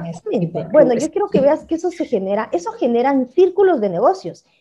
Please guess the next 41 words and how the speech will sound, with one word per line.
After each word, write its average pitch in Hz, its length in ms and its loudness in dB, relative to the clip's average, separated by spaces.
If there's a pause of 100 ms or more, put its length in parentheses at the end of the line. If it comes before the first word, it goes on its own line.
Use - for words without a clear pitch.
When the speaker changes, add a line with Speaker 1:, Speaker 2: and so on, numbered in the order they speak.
(160)
Speaker 2:
que 330 140 0
ya 381 160 0
nos 392 160 -2
ponen 330 300 -2
en 247 120 -2
desventaja 196 500 -4
a 254 60 4
las 208 100 -2
mujeres. 220 460 -6 (680)
Porque 277 520 2 (720)
Speaker 1:
Sí, 233 120 -2
Speaker 2:
primero 359 200 8
que - 60 6
Speaker 1:
porque, 320 120 8
Speaker 2:
no 277 100 8
tenemos 285 280 4
Speaker 1:
porque - 100 4
no - 80 -6
sé 330 80 4
Speaker 2:
acceso. 359 180 0
Speaker 1:
si 415 140 8
te 349 80 2
das 339 140 0
cuenta, 330 360 2
pero 208 440 2
casi 294 240 -4
siempre 359 440 -4
que 254 120 2
se 269 120 -2
escuchan 262 460 -6
los 262 140 -4
círculos 370 400 2
de 330 100 0
networking, 294 720 -4
la 269 100 -4
círculo-, 349 340 -2 (280)
todo 370 200 2
es 427 220 2
para 226 180 2
socializar. 185 880 -6 (1600)
Speaker 2:
Sí, 220 300 2